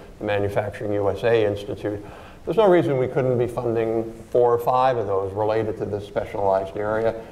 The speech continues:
Get the car companies, both foreign and domestic, to commit time, money, and resources. Put it at places like Ann Arbor or, you know,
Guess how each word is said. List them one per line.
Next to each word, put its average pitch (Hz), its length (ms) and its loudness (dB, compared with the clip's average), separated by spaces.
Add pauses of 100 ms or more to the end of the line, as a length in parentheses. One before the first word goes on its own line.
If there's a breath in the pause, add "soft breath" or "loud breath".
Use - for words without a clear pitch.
(120 loud breath)
Get 120 160 -4
the 120 60 -4
car 117 260 4
companies, 113 440 -2
both 104 240 -6
foreign 113 340 2
and 104 100 -2
domestic, 107 480 -4
to 117 80 -12
commit 110 440 -4
time, 110 340 2
money, 110 280 2
and 98 140 0
resources. 127 640 0 (640 loud breath)
Put 120 160 4
it 120 120 6
at 123 280 4
places 123 360 -4
like 123 180 2 (400)
Ann 120 200 2
Arbor 120 520 4
or, 101 280 -4 (440)
you 113 60 -8
know, 113 180 -10